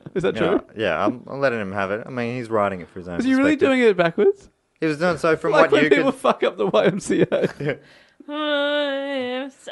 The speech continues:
Speaker 3: shit, shit.
Speaker 2: Yeah, it's the C. It's always the C, 'cause the M.
Speaker 1: Can't go wrong.
Speaker 3: A,
Speaker 1: Cannot go
Speaker 3: Y.
Speaker 1: wrong.
Speaker 2: Can't go
Speaker 3: It's
Speaker 2: wrong.
Speaker 3: just the C.
Speaker 1: So the, and W, but
Speaker 2: <laughs> W, I reckon.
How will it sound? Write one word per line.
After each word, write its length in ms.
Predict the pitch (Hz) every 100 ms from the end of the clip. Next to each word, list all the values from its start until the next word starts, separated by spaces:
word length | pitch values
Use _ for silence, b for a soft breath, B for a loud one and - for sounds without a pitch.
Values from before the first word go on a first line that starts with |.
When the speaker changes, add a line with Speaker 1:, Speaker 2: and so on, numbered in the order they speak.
| 254
Speaker 3:
shit, 420 | - 392 320 - _
shit. 280 | - - - _ _ -
Speaker 2:
Yeah, 180 | 123 104
it's 140 | -
the 100 | 151
C. 140 | -
It's 280 | 190 131 101
always 220 | 156 160 139
the 60 |
C, 300 | - 123 131
'cause 200 | - 120
the 120 | 127
M. 380 | 131 147 123 139 _ _ _ _ _ _ -
Speaker 1:
Can't 180 | 208 208
go 120 | 214
wrong. 260 | 226 175 151
Speaker 3:
A, 40 | 190
Speaker 1:
Cannot 300 | 208 202 196
go 60 | 190
Speaker 3:
Y. 40 |
Speaker 1:
wrong. 240 | 175 160 131
Speaker 2:
Can't 200 | 101 92
go 100 | 85
Speaker 3:
It's 60 | 76
Speaker 2:
wrong. 60 |
Speaker 3:
just 100 | 69
the 60 | 302
C. 420 | - 294 294 175 -
Speaker 1:
So 260 | - 208 196
the, 160 | 196 -
and 180 | 175 170
W, 480 | 175 175 139 110 - _ _ _ _ _ -
but 240 | 98 - _ _ _ _ _
Speaker 2:
<laughs> 400 | - - _ -
W, 600 | 160 147 170 165 147 110
I 40 |
reckon. 380 | 101 98 92 90